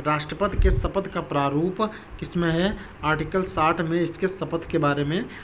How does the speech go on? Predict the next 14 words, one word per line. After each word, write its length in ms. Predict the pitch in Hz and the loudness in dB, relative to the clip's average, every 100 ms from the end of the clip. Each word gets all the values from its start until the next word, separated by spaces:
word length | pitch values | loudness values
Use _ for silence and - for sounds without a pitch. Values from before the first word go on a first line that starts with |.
| - 147 | -10 -6
बताया 320 | 147 143 131 | -2 0 0
गया 160 | 127 127 | -2 -4
है, 220 | 131 143 - - - | -8 -10 -14 -16 -12
ठीक 180 | - 240 | -8 -6
है। 100 | 214 - - - - - | -6 -8 -16 -18 -16 -8
चलिए 320 | - 156 151 147 - - - | -4 -2 -2 -4 -8 -12 -6
आगे 200 | 143 151 | -2 -2
देखते 280 | 147 - 151 | -2 -4 -6
हैं। 100 | 147 - - - - - - - - - | -6 -10 -12 -12 -14 -14 -16 -16 -8 -2
अगला 240 | 160 202 | 2 2
जो 100 | 220 | 4
हमारा 220 | 214 190 190 | 4 4 4
point 340 | 196 185 175 | 4 2 2
है 200 | 170 | 0